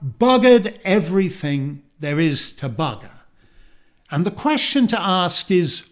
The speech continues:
why? What do you get from that? What do you get from saying, Oh, well, we can't let Labour in,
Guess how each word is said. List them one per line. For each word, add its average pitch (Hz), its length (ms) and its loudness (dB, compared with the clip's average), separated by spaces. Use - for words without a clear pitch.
why? 143 800 0
What 285 160 4
do 302 60 6
you 311 160 6
get 240 380 2
from 104 460 -8
that? 101 260 -12
What 254 100 2
do 262 60 4
you 285 80 4
get 277 200 4
from 190 220 0
saying, 185 400 0
Oh, 135 380 8
well, 139 360 0
we 127 140 -10
can't 180 320 -2
let 160 180 -6
Labour 175 480 4
in, 208 340 0